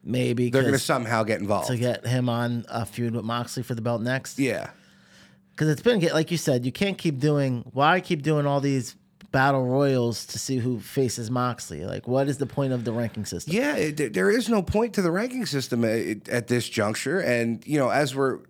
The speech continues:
Speaker 2: you know, if we go back to the pay-per-view, I didn't get to be here with you guys
Speaker 1: Mm-hmm.
Speaker 2: to talk about the pay-per-view. Why do they always have to,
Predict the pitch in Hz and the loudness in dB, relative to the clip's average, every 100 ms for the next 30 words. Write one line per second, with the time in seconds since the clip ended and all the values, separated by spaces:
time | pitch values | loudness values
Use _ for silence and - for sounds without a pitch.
0 | - 95 55 156 131 135 165 - - 135 | -14 -12 -4 -4 -2 -4 -6 -8 -12 2
1 | 202 170 170 185 - - 156 151 131 123 | 2 4 2 2 -4 0 2 2 2 -2
2 | - 143 127 101 101 98 107 120 113 - | 2 0 0 -2 0 0 0 0 -4 -6
3 | 101 110 107 107 104 104 101 120 131 113 | -4 -4 0 -2 -2 -4 -2 0 2 0
4 | 104 101 - 120 110 90 82 - - _ | -2 -8 -2 -2 -2 -6 -8 -10 -20 _
5 | _ - - _ _ _ _ - - - | _ -20 -20 _ _ _ _ -20 -20 -20
6 | _ _ - 113 117 160 240 233 170 165 | _ _ -10 2 4 4 4 2 2 4
7 | 160 175 151 139 139 131 123 | 4 4 2 2 0 0 -4